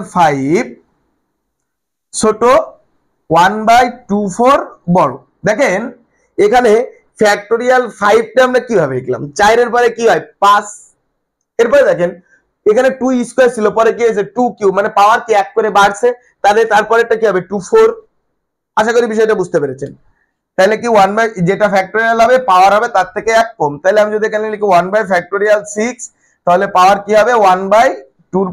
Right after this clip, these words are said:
পাওয়ার ফাইভ। যেটা factorial হবে, পাওয়ার হবে তার থেকে একটা কম। এখন দেখেন আমরা যে কাজটি করব যে, আবার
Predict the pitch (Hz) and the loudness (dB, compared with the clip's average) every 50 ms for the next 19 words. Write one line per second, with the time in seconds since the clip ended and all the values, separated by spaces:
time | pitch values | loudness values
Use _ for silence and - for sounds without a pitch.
0 | 180 220 220 233 262 311 - - 247 - 226 180 160 147 - - - _ _ _ | 2 4 4 6 4 4 2 -2 -6 -2 0 0 0 -2 -4 -10 -16 _ _ _
1 | _ _ - 147 151 196 202 226 220 220 214 214 220 214 240 240 233 247 262 269 | _ _ -4 -2 0 0 2 2 2 2 2 2 0 0 0 2 4 2 2 2
2 | 262 - 202 190 196 196 202 208 220 220 196 190 190 208 214 220 226 220 - - | 2 2 4 4 4 4 4 2 2 0 0 0 0 -2 -2 -2 -4 -4 -2 0
3 | 262 359 427 - - - _ _ _ _ _ _ _ _ _ _ _ _ _ 247 | 2 2 2 0 -4 -12 _ _ _ _ _ _ _ _ _ _ _ _ _ 2
4 | 240 185 139 120 - - _ _ _ _ _ _ _ _ _ _ - - 196 214 | 2 2 2 -2 -8 -18 _ _ _ _ _ _ _ _ _ _ 0 0 2 2
5 | 269 269 285 269 185 156 143 147 170 220 262 320 - - - - - _ _ _ | 2 2 2 0 0 0 0 0 0 0 -2 -4 -8 -14 -20 -20 -20 _ _ _
6 | 175 180 202 226 220 185 214 214 214 226 220 - 247 226 247 262 247 214 180 190 | -2 0 0 0 0 0 0 0 0 -2 -4 -4 -4 0 2 2 2 4 4 4
7 | 214 247 277 - - - _ _ _ _ _ _ _ - 160 165 202 202 202 208 | 4 2 2 0 -6 -14 _ _ _ _ _ _ _ -4 0 2 4 4 4 4
8 | 202 196 196 - - - - 190 180 - - - - - _ _ _ _ _ _ | 2 0 -2 -8 -4 0 2 2 2 0 -2 -6 -12 -18 _ _ _ _ _ _
9 | _ _ _ _ _ _ _ - 160 185 190 214 208 180 175 175 202 | _ _ _ _ _ _ _ -2 0 0 2 2 4 4 6 6 6